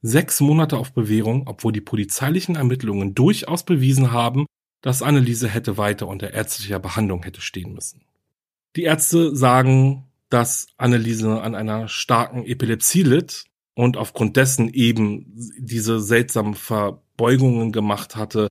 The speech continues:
und in seltsamen Stimmen gesprochen hatte, die die Eltern aber als Besessenheit interpretiert haben. Und im Endeffekt haben die Eltern dann eben auch mehr auf ihren Priester gehört als auf die Medizin,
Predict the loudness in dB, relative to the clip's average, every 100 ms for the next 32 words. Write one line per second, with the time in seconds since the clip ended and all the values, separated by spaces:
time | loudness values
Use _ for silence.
0 | _ 0 0 2 -2 2 2 2 -6 -4
1 | 0 4 4 4 -2 -10 -10 -10 -10 -8
2 | -2 -2 -2 -10 -20 _ _ _ _ _
3 | _ 2 6 6 4 0 0 2 2 0
4 | -2 -4 -2 -2 -2 -2 -2 -4 -6 -8
5 | -8 -12 _ -2 2 2 0 -4 -4 -4
6 | -6 -10 -18 -20 _ _ _ -4 -4 -4
7 | -4 0 -2 0 -6 -6 -12 _ _ _
8 | _ _ _ 0 4 4 2 -2 -2 -2
9 | -2 -4 -2 0 0 0 0 2 2 -2
10 | -2 -4 -6 -8 -12 _ _ -8 0 4
11 | 4 4 0 -6 -6 -6 -6 -4 0 2
12 | 2 0 0 -2 2 2 0 -8 _ _
13 | _ -2 0 0 -4 -8 _ -6 -6 -2
14 | -2 0 -2 -2 2 2 2 -2